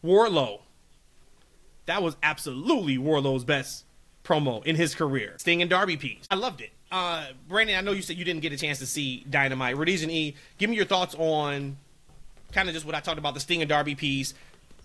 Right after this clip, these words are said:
And just the, the, when you watch that show, it's like, okay, they're, they're starting, if they're on this path, 'cause we've done this before too, where you get a show, you're like, uh-oh,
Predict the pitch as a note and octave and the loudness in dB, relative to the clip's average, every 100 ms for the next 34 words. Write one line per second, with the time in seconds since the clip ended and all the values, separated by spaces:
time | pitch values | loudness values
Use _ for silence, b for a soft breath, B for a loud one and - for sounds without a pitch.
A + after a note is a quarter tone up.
0 | - F3+ E3 A3+ - F#3+ D#3+ F3 E3+ E3 | -4 0 4 2 4 2 4 2 2 2
1 | D#3+ - - - E3 F3+ F3+ G#3+ A3+ G3+ | -6 -12 -20 -14 -4 -2 2 2 0 0
2 | F3+ - F#3+ E3 D#3 D#3+ D3+ C#3 C#3+ C3+ | 0 2 2 2 2 0 0 0 0 0
3 | C3 C3 C3+ - D#3 D#3+ E3 D3+ B B | -4 -6 -8 -2 0 0 -4 -10 B B
4 | B F#3+ G#3 G3 F3 E3+ - C3+ A#2 - | B -2 2 2 2 -2 -2 -4 -4 -12
5 | - - D#3 F3+ D#3+ D#3 - D#3 D3+ C3+ | -20 -10 -4 0 2 2 -2 -6 -4 -4
6 | - B2+ A#2 C3+ B2+ B B D#3+ E3 F3+ | -4 -8 -4 -4 -6 B B -2 2 2
7 | E3+ F3 E3 D3+ A#3+ F3+ F#3+ | 2 0 2 0 2 2 0